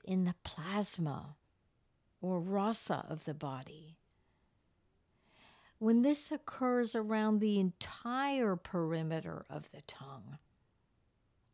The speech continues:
that is indicating an inflamed liver as well.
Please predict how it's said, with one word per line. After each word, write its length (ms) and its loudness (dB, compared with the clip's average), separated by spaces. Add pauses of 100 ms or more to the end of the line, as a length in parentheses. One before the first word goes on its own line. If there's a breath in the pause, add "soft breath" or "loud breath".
(400)
that 280 -2
is 280 -4
indicating 840 2
an 160 2
inflamed 1040 0
liver 680 0 (420)
as 240 -2
well. 440 -8